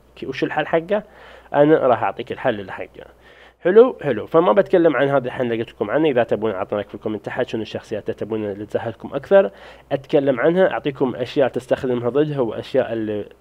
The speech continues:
تكون قوية ضدها، يعني الض-، قوي والضعيف ضد الشخصية اللي تكرهها أو تحبها.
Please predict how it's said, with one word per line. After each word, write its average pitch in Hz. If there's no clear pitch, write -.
تكون 123
قوية 165
ضدها، 175
يعني 131
الض-، 131
قوي 202
والضعيف 120
ضد 139
الشخصية 143
اللي 127
تكرهها 117
أو 127
تحبها. 104